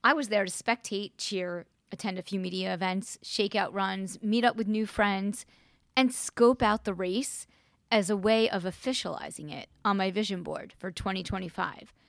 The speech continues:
I would say twenty twenty-four, but it's a marathon and one of the most challenging to complete and to get into. So to be realistic, I'm saying twenty twenty-five.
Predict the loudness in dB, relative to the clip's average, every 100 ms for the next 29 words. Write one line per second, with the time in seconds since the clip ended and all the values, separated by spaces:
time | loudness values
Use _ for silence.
0 | _ _ _ 2 2 0 0 0 0 0
1 | 0 0 0 -2 -2 0 2 2 0 -2
2 | -4 -4 -2 -2 0 2 2 2 -2 _
3 | -2 0 4 6 4 2 -2 0 2 4
4 | 2 2 0 -2 -4 -8 -6 -4 -2 -4
5 | _ 0 0 -2 -2 -2 -4 -8 -12 -4
6 | 2 4 2 -4 -6 0 2 4 4 2
7 | -2 -4 -4 -10 _ _ _ _ _ 0
8 | 4 4 4 2 -2 -6 -6 -6 -6 -4
9 | -4 -6